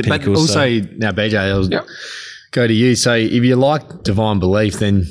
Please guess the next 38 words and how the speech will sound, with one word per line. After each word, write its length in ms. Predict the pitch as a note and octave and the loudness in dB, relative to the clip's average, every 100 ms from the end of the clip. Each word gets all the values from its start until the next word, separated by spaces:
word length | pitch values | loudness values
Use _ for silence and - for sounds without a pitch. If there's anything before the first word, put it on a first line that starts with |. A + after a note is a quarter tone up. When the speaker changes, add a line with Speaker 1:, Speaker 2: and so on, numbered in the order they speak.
| - | -4
Speaker 1:
you've 180 | G2+ G2+ | -4 0
gotta 180 | C#3 | 2
like 240 | D#3 G#2 - | 2 0 -2
Hang 180 | G2+ A2 | -2 0
Glider 320 | A2+ C#3+ G2 | 2 0 0
Speaker 3:
Oh, 40 | |
Speaker 1:
as 60 | F#2 | 0
Speaker 3:
yeah, 60 | |
Speaker 1:
well. 140 | A2+ C#3 | 2 2
Speaker 3:
that 40 | A#2 | 2
was 180 | - | 0
where 160 | A#2 G#2+ | -2 -2
I 40 | |
was 140 | G#2+ - | -2 -2
gonna 380 | A2 A2 G#2 - - | -2 -2 -2 -6 -4
pivot 320 | C3 A#2 - | -2 -2 -2
next, 160 | B2 C3 | 0 2
Speaker 2:
Why 180 | D3 D3+ | 2 2
Speaker 3:
yeah. 80 | C3+ | 2
Speaker 2:
isn't 300 | B2 A#2 - | 0 -2 -4
Sean 340 | - A2+ A2 | -2 0 0
on? 340 | E2+ F2+ G#2+ - - - | -2 -4 -6 -8 -16 -10
Speaker 3:
Uh, 220 | C3 C3 C3+ | -6 -2 0
he 60 | |
didn't 160 | C#3+ D3 | 2 2
ri-, 200 | B2+ B2+ B2+ | 2 -2 -2
wanna, 260 | B2 A#2 - | -2 -2 -4
sorry, 320 | - B2+ G2+ G#2 | -6 -4 -2 -2
he 140 | A2+ | -2
did 260 | G#2+ A2+ A2 | 0 0 0
not 140 | C3 | 0
Speaker 2:
Fifty-four? 160 | - A2 | 0 0
Speaker 3:
want 160 | B2+ | 0
to 120 | A#2 | -2
ride 300 | G#2+ G#2+ G2+ | 0 0 -2
fifty-four. 640 | A2+ - G2+ - G#2 A2 - | -6 -6 -8 -8 -10 -8 -10
Speaker 2:
Okay. 100 | F2+ | -12
Speaker 3:
Yeah. 220 | F2 - | -10 -10